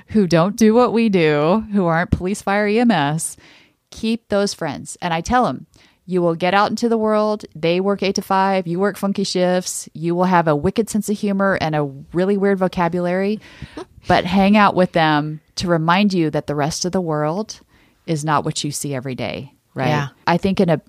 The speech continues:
Speaker 1: in a rough shift, I noticed this from Brackenridge, right? You know, I used to clock out at seven A M and walk out into Austin, Texas, fully expecting to see people running around stabbing and shooting each other 'cause that's all we had all night, right?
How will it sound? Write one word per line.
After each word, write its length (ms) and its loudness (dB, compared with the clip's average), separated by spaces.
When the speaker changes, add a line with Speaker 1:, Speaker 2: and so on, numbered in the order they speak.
Speaker 1:
in 120 0
a 100 0
rough 240 2
shift, 420 2
I 60 0
noticed 320 0
this 100 -4
from 160 -6
Brackenridge, 520 -4
right? 240 -2
You 60 -4
know, 60 0
I 60 0
used 240 -4
to 60 -2
clock 320 0
out 160 0
at 100 -4
seven 300 -2
A 160 -2
M 360 -2
and 140 -4
walk 220 0
out 180 0
into 180 0
Austin, 360 -2
Texas, 480 -6
fully 320 0
expecting 460 -2
to 60 -4
see 200 -6
people 260 -4
running 240 -2
around 200 -4
stabbing 360 -4
and 100 -6
shooting 240 0
each 140 0
other 180 2
'cause 160 0
that's 200 2
all 160 2
we 100 4
had 220 2
all 100 2
night, 320 4
right? 260 4